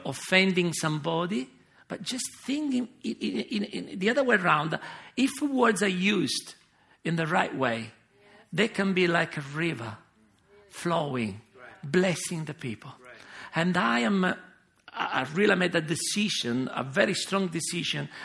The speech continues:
Speaker 1: I don't want that any bad word comes out of my mouth.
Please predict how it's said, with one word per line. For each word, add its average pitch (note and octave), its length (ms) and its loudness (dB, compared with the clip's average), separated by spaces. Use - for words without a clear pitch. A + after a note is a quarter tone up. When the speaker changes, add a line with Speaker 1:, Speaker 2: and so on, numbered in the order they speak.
Speaker 1:
I E3+ 140 0
don't F3+ 200 0
want F3+ 200 2
that E3 240 0
any A#3 340 4
bad F3 380 4
word D3 640 0
comes C#3 340 -4
out C#3 240 -4
of A#2+ 80 -8
my A#2 120 -2
mouth. - 440 -10